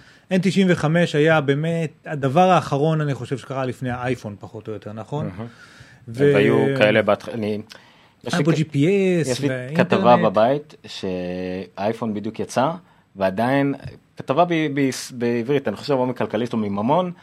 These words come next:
Speaker 2: אה, שכלכליסט עוד לא היה עיתון אפילו, כלכליסט היה מדור בידיעות, אה, על, אה, טלפונים שעדיין יכולים לעשות מה שהאייפון יודע לעשות ושלא זה, אז נתנו את ה-N תשעים וחמש כדוגמה,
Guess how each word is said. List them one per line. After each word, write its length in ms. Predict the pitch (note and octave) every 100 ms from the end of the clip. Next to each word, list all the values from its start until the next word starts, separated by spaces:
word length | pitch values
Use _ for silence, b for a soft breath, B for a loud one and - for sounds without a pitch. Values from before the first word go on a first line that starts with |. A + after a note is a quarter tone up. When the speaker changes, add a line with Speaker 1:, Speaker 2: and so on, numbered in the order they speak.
| B B B -
Speaker 2:
אה, 240 | F#2 F2+ F#2
שכלכליסט 520 | G2 - F#2+ A2 G#2+
עוד 100 | G#2
לא 80 | G#2+
היה 140 | G#2+
עיתון 240 | G2+ A#2+
אפילו, 300 | A2 G#2 E2+
כלכליסט 340 | - F2 G2 F#2+
היה 100 | G#2
מדור 340 | G2 A2+ G#2+
בידיעות, 440 | G2+ G2+ A2 G2+ - B B B _
אה, 60 | F#2+ F#2 F#2 F#2+ F#2+
על, 260 | F2+ F#2+ F#2+
אה, 680 | F#2+ F#2+ F#2 F#2 F2+ F2+ F2+ - _ -
טלפונים 420 | G2+ - C3 B2
שעדיין 360 | A#2+ G#2+ A#2
יכולים 240 | A2+ A2+ A2+
לעשות 280 | A2+ A#2 A2+
מה 80 |
שהאייפון 400 | G#2 G2+ B2+ C3+
יודע 180 | B2 A#2+
לעשות 360 | A2 G#2+ A2 G2
ושלא 300 | F#2+ G#2 G#2+
זה, 180 | A#2+ C3
אז 120 | G#2+
נתנו 180 | G#2 B2+
את 100 | A#2
ה-N 120 | G#2+
תשעים 220 | G#2+ - G#2
וחמש 240 | G#2+ G#2
כדוגמה, 440 | - F#2+ F#2+ C3+